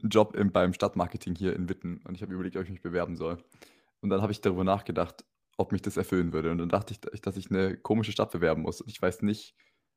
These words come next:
ich habe mir das so unmöglich schwer vorgestellt. So irgendwas aus dieser Stadt noch rauszusacken, damit's 'ne Reel gibt oder, keine Ahnung, 'n Instagram-Post. Und dann dachte ich mir: „Das ist mir zu anstrengend“, und hab's gelassen.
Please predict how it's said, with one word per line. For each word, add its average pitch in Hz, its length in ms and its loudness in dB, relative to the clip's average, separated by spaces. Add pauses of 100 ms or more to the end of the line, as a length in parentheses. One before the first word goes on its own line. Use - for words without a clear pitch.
(100)
ich 113 120 0
habe 110 100 4
mir 110 60 2
das 98 80 -2
so - 100 2
unmöglich 127 440 6
schwer 117 200 6
vorgestellt. - 680 -2 (760)
So 101 280 -2 (300)
irgendwas 123 380 8
aus 120 100 4
dieser 110 180 2
Stadt 127 220 -2
noch 101 160 -2
rauszusacken, 101 920 0
damit's 98 340 0
'ne 104 120 6
Reel 113 400 6
gibt 101 300 -2
oder, 101 200 0
keine 95 260 -4
Ahnung, 92 220 -2
'n 92 60 -8
Instagram-Post. - 840 -4 (320)
Und 107 100 0
dann 104 80 4
dachte 104 180 2
ich - 100 -16
mir: 101 100 0
„Das 98 140 -6
ist 107 200 -2
mir 110 80 0
zu - 160 2
anstrengend“, 98 520 0
und 87 80 -6
hab's - 220 -4
gelassen. - 360 -6